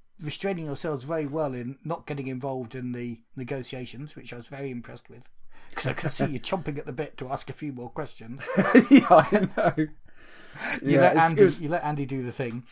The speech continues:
Speaker 2: it was
Speaker 1: But of course,
Speaker 2: difficult.
Speaker 1: then, and this, I, this is something I wasn't expecting, you then thought, "Right, well, actually, while Andy's doing that,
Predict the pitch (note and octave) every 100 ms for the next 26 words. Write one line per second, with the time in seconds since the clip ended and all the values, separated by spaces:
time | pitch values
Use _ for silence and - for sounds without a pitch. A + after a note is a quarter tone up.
0 | - - E3 G#3+ G3+ G#3 D#3 D3+ A3+ D#4
1 | B2+ A2+ - F#3+ B3+ E3+ D#3 E3 F#3+ A#3+
2 | A3+ F#3 D3+ G3 A#3 D#3+ - - B2+ A#2+
3 | - A#2+ F3 - - - - - F#3 A#3+
4 | C#4+ A#3 E3+ - D#3+ D3 - - D#4+ A3+
5 | A3 E3+ G3 G3+ F#3 D#3 G#3+ C4+ G3 E3
6 | E3 - D#3 C#3 D#3+ E3 - -